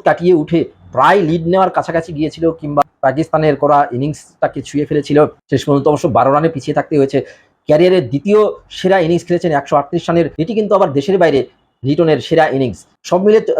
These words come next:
চার নাম্বার সেঞ্চুরি, দুটি করেছেন দেশে, দুটি করেছেন দেশের বাইরে। এর মধ্যে দুটি সেঞ্চুরি কিন্তু পাকিস্তানের বিপক্ষেও করেছেন। সব মিলে লিটন কুমার দাস আঠারো ইনিংস আগে সর্বশেষ অর্থাৎ দুই হাজার বাইশ সালে মিরপুরে ক্যারিয়ারের সেরা একশো একচল্লিশ রানের ইনিংস খেলেছিলেন শ্রীলঙ্কার বিপক্ষে।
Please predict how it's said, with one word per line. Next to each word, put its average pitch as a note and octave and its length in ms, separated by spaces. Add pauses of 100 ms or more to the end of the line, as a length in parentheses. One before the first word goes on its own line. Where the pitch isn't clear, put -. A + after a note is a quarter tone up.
চার E3 160
নাম্বার G3+ 220
সেঞ্চুরি, G3+ 380 (500)
দুটি D3 180
করেছেন F#3+ 300
দেশে, E3 220 (320)
দুটি D3+ 180
করেছেন E3 260
দেশের C3 220
বাইরে। A#2 200 (280)
এর D3 140
মধ্যে E3 160
দুটি D#3+ 260 (100)
সেঞ্চুরি D#3 300
কিন্তু C#3+ 220
পাকিস্তানের C#3+ 360
বিপক্ষেও C3+ 380
করেছেন। G#2+ 320 (540)
সব F3+ 140
মিলে A3+ 200
লিটন F3+ 280
কুমার F#3+ 220
দাস G3 160 (160)
আঠারো F#3+ 280
ইনিংস F3+ 280 (120)
আগে D3+ 220 (100)
সর্বশেষ D#3 480
অর্থাৎ C3 260
দুই C3 160
হাজার D3+ 180
বাইশ C3+ 280
সালে D#3 220
মিরপুরে C#3 420 (640)
ক্যারিয়ারের D3+ 360
সেরা D#3 280
একশো C3+ 280
একচল্লিশ D3 340
রানের D3+ 180
ইনিংস C#3+ 300
খেলেছিলেন D3+ 380 (440)
শ্রীলঙ্কার D3 380
বিপক্ষে। D3 400